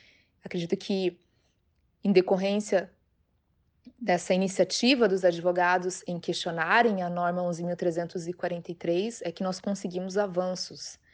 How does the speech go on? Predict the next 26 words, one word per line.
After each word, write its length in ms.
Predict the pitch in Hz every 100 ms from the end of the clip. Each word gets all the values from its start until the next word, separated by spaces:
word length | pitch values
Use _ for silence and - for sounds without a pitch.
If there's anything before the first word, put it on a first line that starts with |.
| _ _ _ -
Mas 200 | 175 175
eu, 220 | 208 254
como 640 | 247 - 214 233 226 - _ _ _ _
pesquisadora 760 | 202 196 - 190 190 180 208 233
na 120 | 190
área, 240 | 175 196
entendi, 640 | 214 214 226 208 170 160 _ _ _ _
até 300 | - 185 196
em 120 | 196
decorrência 460 | 185 185 190 190 180
da 80 |
teoria 240 | 175 190 180
do 80 | 170
Liebman 460 | 180 180 175 170
Approach, 600 | 170 - 190 214 - - _ _ _ _ _ _ _
que 120 | -
se 440 | - - 214 165 _ _ _ -
eu 140 | 190
partisse 480 | 190 185 - 262 262
do 100 | 247
pressuposto 640 | 233 208 - - 180 175 -
que 60 |
aquela 220 | 170 208
conduta 440 | 214 214 196 175 175
é 60 |
crime 520 | 175 190 214 233 165